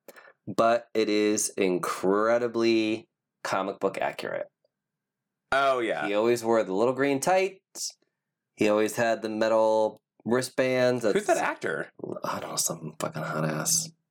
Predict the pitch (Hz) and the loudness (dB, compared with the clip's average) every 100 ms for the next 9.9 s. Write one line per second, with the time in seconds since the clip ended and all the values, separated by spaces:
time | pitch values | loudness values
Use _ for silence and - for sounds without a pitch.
0 | _ _ _ _ 147 120 - - - - | _ _ _ _ -2 -2 -4 -8 -12 -18
1 | _ _ _ _ _ - 85 - 85 64 | _ _ _ _ _ -8 -6 -4 -4 -4
2 | - - _ _ _ _ - 151 143 170 | -6 -10 _ _ _ _ 0 2 2 0
3 | 120 131 175 - 92 98 - - - - | 0 -4 -4 -4 -4 -6 -8 -8 -8 -8
4 | - - 98 71 - 120 117 185 247 202 | -8 -2 -2 0 -2 -2 0 0 2 0
5 | 151 131 98 64 - 120 139 123 - 196 | 0 -2 -2 -4 -2 0 0 -2 0 2
6 | 208 175 160 120 101 98 60 - - - | 2 0 -2 -2 0 -2 -2 -8 -4 0
7 | 190 269 415 156 143 254 120 117 254 190 | 2 2 2 0 -2 -2 -2 0 2 0
8 | 175 170 240 302 - 208 190 214 214 220 | -2 -2 -2 0 0 0 0 0 2 0
9 | 269 165 110 85 - 110 107 82 - | 0 0 -2 -4 -4 0 0 0 -6